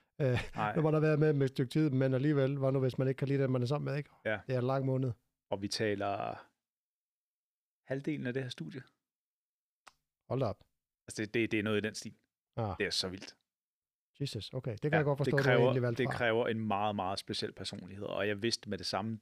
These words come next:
Speaker 2: det der, det kommer jeg ikke til at bryde mig om.
Speaker 1: Nej.
Speaker 2: Så, øh, så den fravalgte jeg.
Speaker 1: Ja.
Speaker 2: Og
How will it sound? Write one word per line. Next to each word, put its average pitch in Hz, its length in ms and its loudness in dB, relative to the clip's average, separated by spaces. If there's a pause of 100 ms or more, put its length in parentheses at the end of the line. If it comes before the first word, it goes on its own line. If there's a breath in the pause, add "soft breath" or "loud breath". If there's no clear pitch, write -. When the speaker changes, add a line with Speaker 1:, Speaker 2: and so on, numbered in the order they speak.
Speaker 2:
det 110 100 2
der, - 160 -4 (760)
det 110 80 -4
kommer 104 200 -4
jeg 90 60 -2
ikke 92 80 -10
til 104 80 -8
at - 40 -10
bryde 107 140 -8
mig 92 80 -12
om. - 80 -20 (380)
Speaker 1:
Nej. 123 240 -4 (960)
Speaker 2:
Så, 117 120 -2
øh, 90 320 -4 (500)
så 117 100 -12
den 135 140 0
fravalgte 113 360 0
jeg. 101 100 -6 (480)
Speaker 1:
Ja. - 40 2
Speaker 2:
Og 151 60 -2